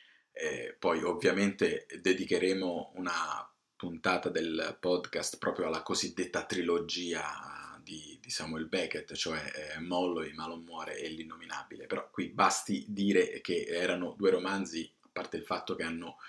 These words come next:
rivoluzionato la narrativa del secondo Novecento, ma erano due romanzi che rappresentavano una sfida per l'autore che li ha scritti, rappresentano ancora oggi una certa sfida per il lettore.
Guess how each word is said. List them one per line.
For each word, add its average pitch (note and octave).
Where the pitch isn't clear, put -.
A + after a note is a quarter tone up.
rivoluzionato G2+
la E2
narrativa G2
del F#2+
secondo G2
Novecento, G2
ma G#2
erano G2+
due G2+
romanzi F2+
che -
rappresentavano F#2
una F2
sfida -
per F#2+
l'autore F#2+
che F2
li F#2
ha G2
scritti, -
rappresentano F2+
ancora E2
oggi F#2
una C#2
certa -
sfida -
per E2+
il E2
lettore. -